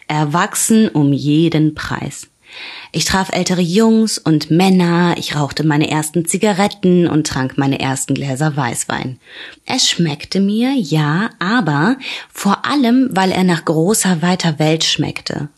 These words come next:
Und nach der verzehrte ich mich geradezu. Ich wollte sie erobern. Und wenn ich mir vorstellte, wie das aussieht, wenn ich die Welt erobere,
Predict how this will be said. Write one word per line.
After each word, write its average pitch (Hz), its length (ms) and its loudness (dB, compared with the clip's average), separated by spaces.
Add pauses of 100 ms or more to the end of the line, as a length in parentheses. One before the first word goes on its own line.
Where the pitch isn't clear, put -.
Und 175 260 0
nach 185 180 2
der 208 280 2
verzehrte 190 760 0
ich - 160 -4
mich 131 180 -4
geradezu. 135 720 -4 (320)
Ich - 160 -8
wollte 208 220 2
sie 185 400 0
erobern. 196 720 0 (480)
Und 165 180 2
wenn 190 120 2
ich 180 120 -2
mir 196 140 2
vorstellte, 185 800 0
wie 165 80 2
das 165 260 -2
aussieht, - 720 -4
wenn 135 100 0
ich 131 100 -4
die 139 140 -2
Welt 127 220 -2
erobere, 139 720 -2